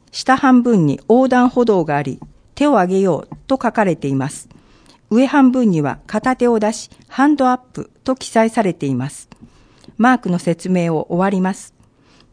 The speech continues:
問い合わせ先、安全安心課。電話四四四零八六二。ファックス四四一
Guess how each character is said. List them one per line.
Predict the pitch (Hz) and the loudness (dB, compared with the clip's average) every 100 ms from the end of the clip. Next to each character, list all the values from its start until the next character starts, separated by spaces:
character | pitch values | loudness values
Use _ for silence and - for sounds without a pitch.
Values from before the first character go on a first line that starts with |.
| _ - | _ -6
問 | 262 269 | -2 0
い | 269 | 0
合 | |
わ | 269 | -2
せ | - | -2
先、 | 240 240 196 - _ | -6 -4 -8 -10 _
安 | - 254 254 | 0 2 2
全 | 247 247 - | 2 0 2
安 | 220 226 | 0 0
心 | - 202 | -2 -4
課。 | 196 175 - _ _ _ _ - | -4 -6 -6 _ _ _ _ -8
電 | 175 240 233 | 0 2 4
話 | 220 196 _ 185 | 2 -2 _ -2
四 | 220 254 254 | 2 4 4
四 | 262 190 | 2 2
四 | 170 147 - _ | 0 -2 -6 _
零 | 175 233 262 | 0 2 2
八 | 277 196 | -2 -2
六 | 156 - 160 | -2 -4 -4
二。 | 151 - _ _ _ _ | -2 -4 _ _ _ _
フ | - | -8
ァ | 285 | -8
ッ | |
ク | - 208 | -6 -8
ス | - 143 - - | -6 -8 -8 -4
四 | 190 247 240 | 2 4 4
四 | 254 190 | 4 2
一 | 156 - 143 | -2 -6 -10